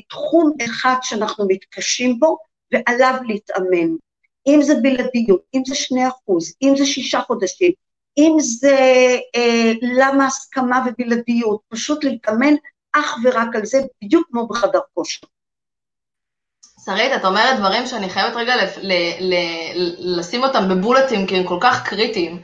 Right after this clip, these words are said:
Speaker 2: אה, קודם כל, את מדברת על האמונה במוצר, האמונה ב-, בעצמי, אנחנו המוצר, אנחנו אלה שמביאים את השירות ללקוחות.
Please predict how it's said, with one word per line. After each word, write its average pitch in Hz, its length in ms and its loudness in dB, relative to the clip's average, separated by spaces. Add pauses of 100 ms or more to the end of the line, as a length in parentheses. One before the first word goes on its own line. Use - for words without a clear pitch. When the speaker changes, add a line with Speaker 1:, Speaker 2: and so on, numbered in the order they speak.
(500)
Speaker 2:
אה, 180 200 0
קודם 269 240 4
כל, 277 140 2
את 208 60 -2
מדברת 220 380 2
על 196 120 2
האמונה 185 400 2
במוצר, 185 520 -2 (440)
האמונה 202 380 2
ב-, 233 240 0
בעצמי, 196 480 0
אנחנו 240 320 0
המוצר, 180 440 -2
אנחנו 220 260 -2
אלה 233 120 0
שמביאים 214 400 -6
את 220 100 -10
השירות 190 400 -6
ללקוחות. 180 540 -4